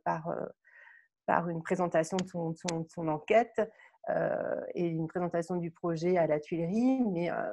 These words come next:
mais voilà, il n'y avait pas d'œuvre formellement, euh, telle qu'on l'entend d'habitude. Euh, elle a quand même produit des images, donc elle a quand même produit des photos et ce guide. Et cette œuvre-là, donc les photos plus le guide, ont été,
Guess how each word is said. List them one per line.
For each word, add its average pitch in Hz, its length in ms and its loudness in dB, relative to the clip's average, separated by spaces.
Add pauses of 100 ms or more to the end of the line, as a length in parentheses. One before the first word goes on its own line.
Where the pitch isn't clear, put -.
(120)
mais 160 120 -4
voilà, 165 160 2
il 139 40 0
n'y 135 40 -2
avait 147 100 -2
pas 160 140 8
d'œuvre 175 480 8
formellement, 175 800 4
euh, - 300 0 (680)
telle 175 160 6
qu'on 175 140 2
l'entend 165 240 4
d'habitude. 170 600 6 (1300)
Euh, 160 720 8 (540)
elle 190 120 10
a 196 100 12
quand 233 120 8
même 240 160 10
produit 226 240 4
des 196 280 2
images, 226 380 8
donc 202 160 2
elle 185 100 6
a 185 80 6
quand 190 120 0
même 214 160 2
produit 214 240 0
des 196 120 4
photos 233 600 6
et 220 120 4
ce 220 140 0
guide. 170 440 -2
Et 185 100 0
cette 208 380 0 (120)
œuvre-là, 175 640 8
donc 180 180 -2 (100)
les 170 220 0
photos 196 440 2
plus 190 280 -8
le 175 100 -2
guide, 254 300 0 (400)
ont 208 140 2
été, 214 420 4